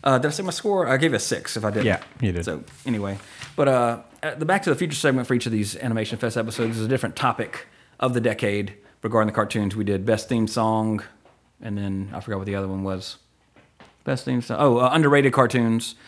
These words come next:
Speaker 1: So now this is the second to last episode, so we're gonna do the worst.
Speaker 2: Mm.
Speaker 1: The ten, my ten car-, the ten cartoons that would come on and I would not like watching them.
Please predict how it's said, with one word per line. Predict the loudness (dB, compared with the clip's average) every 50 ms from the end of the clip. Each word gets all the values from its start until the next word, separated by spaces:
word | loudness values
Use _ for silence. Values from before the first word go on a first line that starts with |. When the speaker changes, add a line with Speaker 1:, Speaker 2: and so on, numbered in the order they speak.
| -20 -20 -20 -18
Speaker 1:
So | -4 0 4
now | 4 6 6 8 8 6 6 4
this | 2 -2 -4 -4
is | -6
the | -6
second | -4 0 0 0 0 0
to | -2 0
last | 2 2 2 2 0
episode, | -2 -2 -2 -2 0 0 0 0 -2
so | -4 -6
we're | -6 -4
gonna | -2 -2
do | 0 0 0
the | 0 0 -2 -2
worst. | -2 -2 0 0 0 0 -2 -4 -6 -6 -10 -14 -18 -20 _ _ _ _
Speaker 2:
Mm. | 6 6 8 8 8 6
Speaker 1:
The | 4 2
ten, | 0 -2 -2 -2 0 -2 -2 -4 -6 -8 -16 -10 -2
my | 2 4 4 6 4 4 2 -4 -10 -12 -2
ten | 0 2 2 4 2 2 0 -2 -4 -8 -14 -16 -8
car-, | -4 -4 -4 -2
the | -4 -2
ten | 2 2 4 4
cartoons | 4 2 2 2 2 2 2
that | 2 2
would | 2 0
come | -2 0 0 2
on | 4 4 4 4
and | 2
I | 2 2
would | 2 4
not | 4 4 4 4 2 0 -4 -8 -4
like | -2 -2 -2 0 0
watching | -2 -2 -2 -4 -6 -6
them. | -8 -10